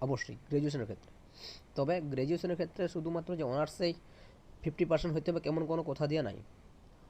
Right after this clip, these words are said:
Overall তোমার ফিফটি পার্সেন্ট হলেও হবে, আবার গ্র্যাজুয়েশনে যদি ফিফটি পার্সেন্ট থাকে তাও হবে।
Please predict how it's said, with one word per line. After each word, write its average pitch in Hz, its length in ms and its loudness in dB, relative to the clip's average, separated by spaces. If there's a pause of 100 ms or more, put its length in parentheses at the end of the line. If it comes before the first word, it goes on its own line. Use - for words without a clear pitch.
(120)
Overall 156 460 2 (640)
তোমার 147 160 0
ফিফটি 147 240 -2
পার্সেন্ট 156 300 -2
হলেও 156 240 2 (120)
হবে, 147 280 -2 (180)
আবার 117 140 -4
গ্র্যাজুয়েশনে 135 420 -2
যদি 156 100 -4
ফিফটি 143 160 -2
পার্সেন্ট 143 240 -4
থাকে 160 140 -6
তাও 135 140 2
হবে। 101 120 -2